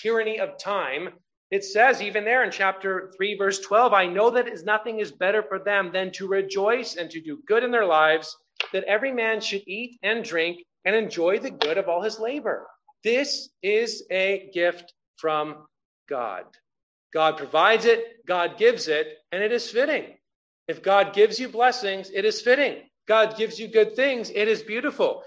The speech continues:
If God gives you wonderful things, we ought to praise him. And this includes eating and drinking and enjoying the good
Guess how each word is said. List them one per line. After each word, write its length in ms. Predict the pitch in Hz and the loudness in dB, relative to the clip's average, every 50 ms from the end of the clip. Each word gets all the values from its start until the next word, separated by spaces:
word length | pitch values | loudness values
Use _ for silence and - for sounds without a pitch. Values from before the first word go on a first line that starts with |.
| - _ | -20 _
If 80 | 160 160 | -4 2
God 260 | 156 226 220 220 226 | 6 6 6 6 6
gives 320 | 226 226 233 226 226 - | 6 6 6 6 2 -2
you 160 | 208 226 214 196 | -6 -4 -4 -2
wonderful 340 | 196 214 226 226 214 214 | -2 0 0 0 -2 -2
things, 380 | 202 - 247 247 233 208 165 147 | -2 2 2 2 2 0 -2 -6
we 120 | 156 165 | -2 0
ought 220 | 170 180 175 - - - | 0 0 0 -2 -6 -10
to 320 | 190 185 180 175 - - _ _ _ _ - | -8 -8 -8 -8 -10 -14 _ _ _ _ -8
praise 520 | - 156 156 156 156 156 156 156 156 - | -2 0 2 2 2 2 0 -4 -6 -6
him. 260 | - 185 196 180 156 | -4 -2 -2 -2 -2
And 160 | 139 135 135 147 | -4 -4 -4 -2
this 340 | 175 208 208 - - - | -2 0 -2 -2 -6 -10
includes 720 | - 165 156 147 156 - 190 180 165 139 135 135 135 - - _ _ _ _ _ _ - | -12 -12 -14 -12 -6 -4 -2 -2 -2 -2 -6 -8 -12 -16 -20 _ _ _ _ _ _ -12
eating 580 | 160 175 185 175 185 185 185 185 185 - _ _ _ _ - | -10 -6 -2 -2 -2 -2 -2 -4 -8 -14 _ _ _ _ -10
and 460 | 147 156 156 156 156 156 147 151 151 _ _ _ _ _ _ _ | -6 -4 -2 -2 -2 -4 -6 -10 -16 _ _ _ _ _ _ _
drinking 580 | - 156 151 147 147 - 156 156 151 147 - | -6 -6 -4 -4 -4 -6 -8 -8 -8 -8 -10
and 120 | 143 139 139 | -12 -14 -14
enjoying 680 | 135 131 123 - - 156 151 147 143 135 120 117 117 | -14 -14 -14 -8 -4 -4 -2 -2 -2 -4 -6 -8 -10
the 100 | 117 127 | -14 -16
good 500 | 117 - 135 135 135 113 107 104 - - | -12 -8 -6 -6 -4 -4 -6 -8 -12 -18